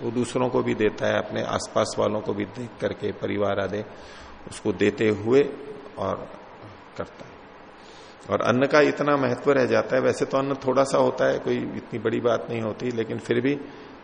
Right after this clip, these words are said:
अगर अन्न के बारे में, खान पान के बारे में अगर हम भेदभाव कर देते हैं हमारे आसपास या घर के अंदर, किसी बच्चे को ये हो गया, किसी बच्चे को वो हो गया,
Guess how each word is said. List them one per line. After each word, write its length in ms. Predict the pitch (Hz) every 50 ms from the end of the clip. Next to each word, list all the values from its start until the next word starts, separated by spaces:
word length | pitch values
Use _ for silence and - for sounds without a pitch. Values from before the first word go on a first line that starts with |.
| - - -
अगर 560 | - 104 104 110 117 113 120 - - - - - - - - - - - -
अन्न 260 | 107 120 127 135 151
के 160 | 156 175 170 165
बारे 260 | 151 139 127 120 117
में, 140 | 113 110 110 -
खान 260 | - - 117 131 135
पान 240 | - 151 156 160 156
के 120 | 165 156
बारे 280 | 143 139 135 135 139 139
में 140 | 143 147
अगर 320 | 143 143 131 120 131 131 127
हम 240 | 131 131 131 131 120
भेदभाव 480 | 113 113 117 110 110 117 117 117 117
कर 200 | 113 - 110 98
देते 300 | 92 98 95 - - 98
हैं 120 | 95 95 - - - - - - - - -
हमारे 240 | 107 101 101 104 -
आसपास 640 | - 101 98 - - - - 104 101 98 95 92 - 113
या 120 | 107 101 92
घर 240 | 87 98 101 107
के 140 | 107 - 113
अंदर, 300 | 107 95 92 92 92 92 - - - - - - - - - - - - - - - - - - - -
किसी 200 | - 104 117 120
बच्चे 320 | 107 110 110 - - 113 107
को 140 | - 110 104
ये 220 | 101 104 110 107
हो 160 | 104 104 101
गया, 180 | 98 104 104 104
किसी 300 | 104 - - 98 117 107
बच्चे 320 | 104 107 101 - - - 104
को 140 | - 107 98
वो 200 | 92 104 107 104
हो 160 | 98 98 98
गया, 200 | 95 101 98 92